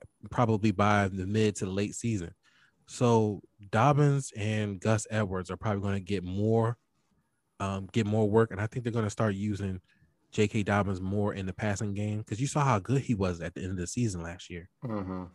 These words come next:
Speaker 1: Um, yeah, I would like that deal. And then Laviska, <sighs> I don't wanna buy into the hype too much, but I don't like Marvin Jones. <laughs> Like, I'm not, I'm not crazy about Marvin.
Speaker 2: Yeah.
Speaker 1: Um, he's older. Laviska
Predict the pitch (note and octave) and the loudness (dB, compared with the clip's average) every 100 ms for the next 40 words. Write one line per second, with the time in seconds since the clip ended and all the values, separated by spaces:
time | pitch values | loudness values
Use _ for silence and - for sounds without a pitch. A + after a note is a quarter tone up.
0 | _ - F#2+ F#2 E2+ E2+ - _ _ _ | _ -8 -4 -2 -4 -8 -16 _ _ _
1 | A#2+ B2+ F#2+ C3+ A2+ G#2+ G2 E2+ _ F2 | 0 2 2 2 0 0 -4 -4 _ -8
2 | - A2 D#3+ C3 G2 D#3+ - F#3+ F#3 _ | -2 4 6 6 6 4 6 4 4 _
3 | _ _ _ _ - - - _ _ C3+ | _ _ _ _ -8 -8 -8 _ _ 2
4 | E3+ F#3 F#3 F3 C3 D3 D#3 - C#3+ C3 | 6 8 8 8 8 6 4 2 0 0
5 | A2+ E3 D#3+ D#3+ D3+ - C3+ A#2+ _ _ | 0 0 2 2 -2 -2 0 0 _ _
6 | _ _ _ _ _ _ _ _ _ _ | _ _ _ _ _ _ _ _ _ _
7 | _ _ _ C#3+ E3 G3+ C#3 E3+ - D3+ | _ _ _ 0 2 4 4 2 6 4
8 | D3 B2+ A2+ F3 A2 F#2 - - - - | 6 2 2 2 0 0 -2 -2 -12 6
9 | G#3+ - F#3+ D3+ F3+ E3+ D#3 B2+ _ - | 6 6 4 6 6 4 2 -2 _ -20
10 | _ C3 D3 C#3 D3+ D3+ D3+ D3+ D3+ D3+ | _ 0 0 2 0 2 2 2 2 2
11 | D#3+ D3+ D#3 - - A2 G2 F#2 - _ | 0 0 -4 -8 -6 0 0 -2 -8 _
12 | C3 C3+ C3 A#2+ - - - C#3 - C#3 | -2 0 0 -2 -8 -8 -4 -2 4 6
13 | D3 D#3+ D#3 - _ _ _ - B2 A#2+ | 8 8 6 0 _ _ _ -4 -2 2
14 | D#3 D#3 D3+ D3 C#3+ | 0 0 -2 -2 -2